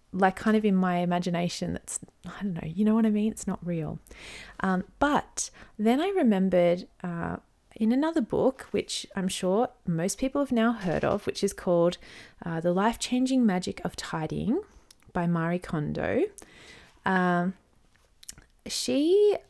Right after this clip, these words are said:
she talked about something that has stayed with me, uh, <laughs> really, I don't know why, but it's just, it comes into my mind quite a lot because I find it really relevant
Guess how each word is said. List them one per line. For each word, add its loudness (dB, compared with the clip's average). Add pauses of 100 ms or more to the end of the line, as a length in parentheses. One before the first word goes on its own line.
(120)
she -2
talked -2
about 0
something 0
that 2
has -2
stayed 0
with -2
me, -4 (120)
uh, 0 (160)
<laughs> -2 (140)
really, 0
I 4
don't 0
know 2
why, 0
but -4
it's -8
just, -4 (260)
it -6
comes -2
into 0
my 2
mind 0
quite -4
a 0
lot -2 (440)
because 0
I 4
find 0
it -4
really 2
relevant -2